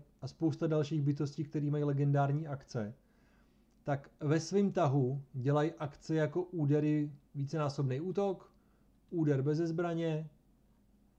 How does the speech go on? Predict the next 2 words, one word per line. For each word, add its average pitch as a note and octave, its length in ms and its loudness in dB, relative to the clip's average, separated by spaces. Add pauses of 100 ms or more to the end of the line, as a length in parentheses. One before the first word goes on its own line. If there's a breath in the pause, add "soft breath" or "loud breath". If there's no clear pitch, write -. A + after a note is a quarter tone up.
(340)
zmámení, C#3 880 0 (1040)
kousnutí, C#3+ 800 -2